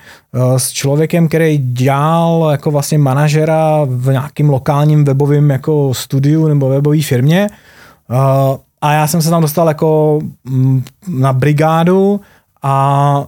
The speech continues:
a, a jako rozvrh vršové mi umožňoval chodit tam třeba dva, tři dny v týdnu, že jsem jako v-, celý den byl v té firmě. A tam už jsem tom-, tomu webu jako opravdu trošku jako proniknul do toho, do toho frontendu. Já jsem dělal H T M L,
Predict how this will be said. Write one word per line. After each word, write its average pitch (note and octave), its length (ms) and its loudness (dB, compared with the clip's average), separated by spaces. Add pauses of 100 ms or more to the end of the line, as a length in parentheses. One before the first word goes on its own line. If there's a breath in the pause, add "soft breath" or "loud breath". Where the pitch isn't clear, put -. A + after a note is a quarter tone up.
(120)
a, C3 400 0
a C3+ 160 0
jako C3 320 0
rozvrh D3 340 0
vršové D3 400 0
mi D3+ 140 2
umožňoval D3 760 2 (100)
chodit C#3+ 260 -2
tam D3 220 2
třeba D3 260 0
dva, C3+ 180 -2
tři C#3+ 240 -2
dny D3 160 2
v D3 60 -4
týdnu, C#3 260 0
že C3+ 100 0
jsem D3 220 0
jako C#3 180 -2
v-, - 160 -10 (500)
celý D3+ 260 0
den D3 200 2
byl D3 180 2
v - 100 -12
té D3+ 120 -2
firmě. F#3 420 0 (640 loud breath)
A D3+ 80 0
tam E3 180 2
už D#3 80 2
jsem E3 160 2
tom-, D#3+ 260 0 (160)
tomu D#3+ 280 4
webu D3 320 2
jako D3 360 0
opravdu C#3+ 380 0 (340)
trošku C#3+ 340 -2
jako C#3+ 220 0 (140)
proniknul D3+ 520 2
do D3 80 2
toho, E3 420 0
do D3 120 -2
toho E3 160 0
frontendu. D3 480 0
Já C3 120 0
jsem D3 180 -2
dělal C3+ 380 0
H C3 60 0
T D#3 100 -2
M D#3 100 2
L, D#3 340 0